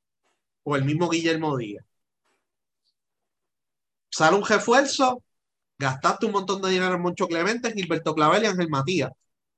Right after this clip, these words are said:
Aquí todo el mundo tiene que hacer el trabajo. O sea, aquí no, esto no se puede, ah, no, que, que, que, que Sosa, o sea, ¿cómo tú puedes pretender ganar un campeonato si te sientan a Sosa? Ah, sentaron a Sosa, ¿qué cojones? Pues que, que venga por él, tiene que jugar también, tiene que aportar también.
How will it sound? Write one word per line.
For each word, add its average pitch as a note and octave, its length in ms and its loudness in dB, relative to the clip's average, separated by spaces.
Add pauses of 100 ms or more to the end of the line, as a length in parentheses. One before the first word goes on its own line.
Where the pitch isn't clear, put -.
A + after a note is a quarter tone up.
(120)
Aquí A#2+ 200 -4
todo G#3 120 2
el A3+ 40 -2
mundo A#3+ 140 0
tiene G#3 140 0
que F#3 80 2
hacer F3 160 0
el D#3+ 100 -2
trabajo. D3+ 440 -2
O - 500 -18
sea, D#3+ 160 0
aquí C#3+ 180 -4
no, G3+ 260 4
esto F#3+ 200 -2
no G3 120 0
se G3 80 0
puede, F#3 300 2
ah, F3 180 -2
no, A3 340 2
que, D#3 320 -4 (380)
que, C3+ 260 0
que, C3+ 140 -6
que C3 140 -4
Sosa, F#3+ 640 4
o D#3 40 -2
sea, C#3+ 340 0 (840)
¿cómo C#3+ 180 -4
tú D3+ 80 0
puedes D3+ 140 0
pretender D3 360 -4
ganar D3 280 0
un D3+ 80 -2
campeonato F3+ 640 0
si B3 140 -10
te - 120 -2
sientan E3 320 -2
a E3+ 80 2
Sosa? A3+ 280 0
Ah, C4+ 140 4
sentaron G3 380 -2
a G#3+ 60 -2
Sosa, A#3 300 -2
¿qué F#3 100 -4
cojones? G3 440 0 (720)
Pues - 160 -16 (100)
que, A2+ 120 -16
que C3+ 120 -4
venga C3 240 -2
por B2+ 120 -4
él, A#2+ 100 -6
tiene C3+ 200 0
que B2+ 80 0
jugar B2+ 380 -4
también, C3 480 -2
tiene A3+ 200 0
que D#3+ 60 0
aportar C#3+ 420 0
también. C3 440 -6